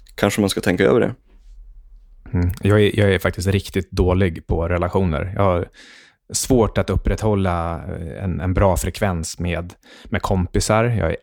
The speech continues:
Speaker 2: ännu sämre på, på en frekvens med, med familjen. Och, och jag gillar verkligen att vara ensam också. Långa stunder, mycket. Och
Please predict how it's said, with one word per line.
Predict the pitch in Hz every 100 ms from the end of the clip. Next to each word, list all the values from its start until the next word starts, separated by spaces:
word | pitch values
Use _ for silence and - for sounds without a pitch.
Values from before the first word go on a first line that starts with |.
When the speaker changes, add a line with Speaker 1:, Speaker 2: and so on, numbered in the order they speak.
| -
Speaker 2:
ännu | 104 95 117
sämre | 107 98 92 92
på, | - 92 87 113 -
på | 95 92 87 90 - - - -
en | 95 90
frekvens | - 87 98 87 82 -
med, | 92 82 80 - - -
med | 95
familjen. | - 90 90 82 90 95 107 110 _ -
Och, | 104 - - - - - - _ _ _ _ _ -
och | 101
jag | 92
gillar | 98 117 101 90 107
verkligen | 85 78 85 85 85
att |
vara | 82 82 82
ensam | 95 82 - 104
också. | - - 98 92 - _ - _
Långa | 107 98 92
stunder, | - 95 87 82
mycket. | 85 92 - - 90 90 87
Och | 92 -